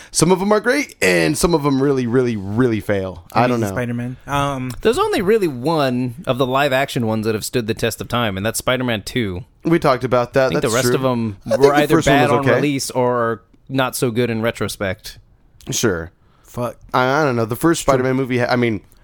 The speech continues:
Speaker 1: introduced
Speaker 2: I, I'm
Speaker 1: one of the best
Speaker 2: okay
Speaker 1: char-, uh, costumes, but
Speaker 2: i-,
Speaker 1: yeah.
Speaker 2: if it's done, I'm done with Spider-Man. I mean, I'm gonna watch it because of the pod,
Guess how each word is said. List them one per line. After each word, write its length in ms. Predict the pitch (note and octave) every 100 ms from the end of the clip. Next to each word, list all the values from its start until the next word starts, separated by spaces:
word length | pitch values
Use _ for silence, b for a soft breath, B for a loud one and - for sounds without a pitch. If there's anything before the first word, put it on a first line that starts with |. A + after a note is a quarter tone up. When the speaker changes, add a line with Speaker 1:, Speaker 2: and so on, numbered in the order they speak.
| -
Speaker 1:
introduced 400 | C3 C3 C3 B2+
Speaker 2:
I, 60 | D4
I'm 80 |
Speaker 1:
one 140 | D#4+ B2
of 40 |
the 60 | G#3
best 180 | F3+ F3
Speaker 2:
okay 140 | D3+
Speaker 1:
char-, 40 | -
uh, 60 | A#2
costumes, 520 | G#2 B2 - G2+ G2+
but 160 | G#2+
Speaker 2:
i-, 20 | G#2+
Speaker 1:
yeah. 160 | F#2+
Speaker 2:
if 180 | F#3+ D#3+
it's 160 | E3+ C3
done, 460 | D#3+ G#3 G3+ F#3 -
I'm 160 | - C4+
done 120 | A#3
with 80 | F3+
Spider-Man. 560 | - C3+ B2 A2 G2 G#2 -
I 100 | D3+
mean, 120 | E3+
I'm 100 | F3+
gonna 100 | F#3+
watch 200 | F3+ F3
it 40 | D3
because 280 | C3+ D3+
of 40 | C3+
the 60 | A#2+
pod, 380 | C3+ C3+ D3